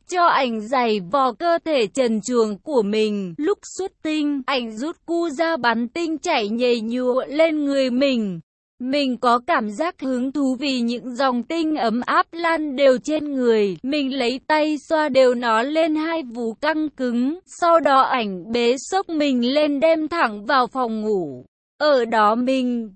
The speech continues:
và ảnh lại quấn lấy nhau không ngừng. Mình không còn nhớ ảnh đã xuất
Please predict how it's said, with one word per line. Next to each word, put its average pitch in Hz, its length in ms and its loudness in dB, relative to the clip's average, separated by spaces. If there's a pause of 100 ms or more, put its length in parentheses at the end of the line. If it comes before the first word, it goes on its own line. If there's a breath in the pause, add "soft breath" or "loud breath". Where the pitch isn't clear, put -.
và 233 160 2
ảnh 208 360 -2
lại 226 260 0 (100)
quấn 262 280 2
lấy 254 200 2
nhau 320 280 2
không 302 400 0
ngừng. 220 480 0
Mình 247 340 -2
không 339 340 -4
còn 262 340 2
nhớ 262 280 4
ảnh 220 320 -4
đã 214 200 -2 (120)
xuất 381 160 -4